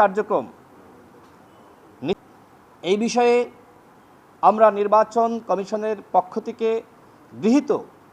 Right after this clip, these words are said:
পদক্ষেপ সম্পর্কে জানার জন্য এখানে এসেছি। আমরা প্রধান নির্বাচন কমিশনারকে জিজ্ঞেস করেছি যে এই বিষয়ে আপনারা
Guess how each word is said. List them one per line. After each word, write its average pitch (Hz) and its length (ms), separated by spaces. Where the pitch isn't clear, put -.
পদক্ষেপ 240 480
সম্পর্কে 233 380
জানার 214 320
জন্য 233 180
এখানে 226 280
এসেছি। 247 280
আমরা 214 260
প্রধান 202 240
নির্বাচন 240 360
কমিশনারকে 220 560
জিজ্ঞেস 196 340
করেছি 240 240
যে 226 80
এই 226 240
বিষয়ে 233 320
আপনারা 202 300